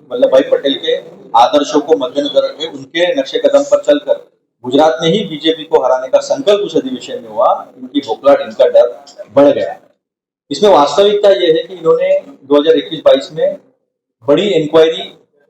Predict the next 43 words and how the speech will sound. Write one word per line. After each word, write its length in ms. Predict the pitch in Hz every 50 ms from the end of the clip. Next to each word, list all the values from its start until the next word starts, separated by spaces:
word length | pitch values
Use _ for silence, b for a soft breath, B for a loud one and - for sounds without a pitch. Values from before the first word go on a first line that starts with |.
| _ _ 190
की 120 | 202 196
थी। 240 | - - - - - _ _ - _ _ _ _ _ _ _ _ _ _ _ _ _ _ _ _ _ _ _ _ _ _ _ _ _ _ _ _ _ -
अपने 280 | 135 135 156 175 196 185
स्वास्थ्य 560 | - - 147 147 160 180 175 - - 208 196
से 80 | 202
जूझ 200 | - 151 165 165 165
रहे 240 | 175 180 185 190 185
सोनिया 340 | - - 143 143 156 160 160
जी 140 | 147 143 143
को 180 | - 156 160 165 180
उनकी 560 | 180 - - _ _ 139 139 135 139 143 123
बूढ़ी 180 | 120 143 165 175
उम्र 320 | 165 147 131 127 120 -
में 360 | 107 110 113 123 - - - _ _ _ _ _ _ _ _ - _ _ _ _ _ _ _ _ _ _ _ _ - -
पचपन 400 | 143 - - - - 196 196 -
घंटे 280 | 147 143 139 139 156
से 120 | - - 147
ज्यादा 240 | 127 147 - -
तक 180 | - - - -
के 60 | - 147
समय 300 | - - - - 269 277 - - - - _ _ _ -
ईडी 160 | - - 151 156
ऑफिस 320 | 139 123 - - - -
में 100 | - 147
बुलाकर 540 | 139 - 113 117 - 147 - - 156 175 -
टॉर्चर 360 | - - - - - - -
किया 240 | - - - - -
गया। 840 | - - - - _ _ _ _ _ _ _ _ _ _ - - - - -
उसी 160 | 143 160 202
तरह 240 | 196 - 175 180 180
राहुल 280 | 180 - - 147 165 165
गांधी 260 | - - - - 147
जी 100 | 147 151
को 120 | 147 160 165
भी 80 | 165
टॉर्चर 360 | 160 151 135 - - - 202
किया, 220 | - - - 143 147
लेकिन 380 | 143 139 - - 160 - -
एक 100 | 165 160
सभ्य 280 | - - 151 - - 180
नागरिक 360 | 175 156 135 127 131 127 -
की 60 | -
तरह, 240 | - - - - -